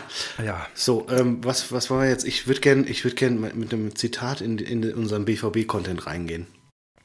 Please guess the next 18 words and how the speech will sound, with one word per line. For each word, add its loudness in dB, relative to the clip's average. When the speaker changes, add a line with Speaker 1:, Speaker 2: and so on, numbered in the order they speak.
Speaker 1:
Naja, 6
lass 6
uns 2
erstmal 4
Speaker 2:
Hm? -8
Speaker 1:
kurz 4
bitte 2
dann 6
international 4
beenden, 2
wenn 2
wir 2
jetzt 0
hier 0
mit 0
Barcelona 2
Speaker 2:
Oh, 4
Speaker 1:
schon 2